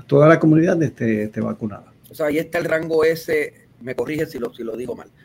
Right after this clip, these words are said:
Speaker 2: ahí está el rango ese de, de efectividad que no es cien por ciento. Ahí está ese,
Speaker 1: Exacto.
Speaker 2: ese, o sea, ahí está esa
Speaker 1: Exactamente.
Speaker 2: posibilidad.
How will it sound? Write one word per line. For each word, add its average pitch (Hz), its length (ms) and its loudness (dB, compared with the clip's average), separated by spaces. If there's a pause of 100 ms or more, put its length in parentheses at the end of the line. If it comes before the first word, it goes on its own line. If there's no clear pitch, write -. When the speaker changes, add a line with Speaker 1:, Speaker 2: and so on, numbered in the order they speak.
(320)
Speaker 2:
ahí 120 100 -6
está 139 160 -2
el 151 60 0
rango 151 300 -2
ese 147 240 -4
de, 131 200 -4
de 123 80 -6
efectividad 123 500 -8
que - 100 -10
no 127 80 -8
es 131 60 -12
cien - 140 -10
por - 120 -14
ciento. - 280 -18 (180)
Ahí 107 100 -12
está 120 220 -6
ese, 117 180 -4
Speaker 1:
Exacto. 135 240 -2
Speaker 2:
ese, 107 100 -6 (960)
o - 40 -20
sea, - 120 -2
ahí 123 80 0
está - 60 0
esa 160 80 4
Speaker 1:
Exactamente. 151 460 2
Speaker 2:
posibilidad. 233 260 -14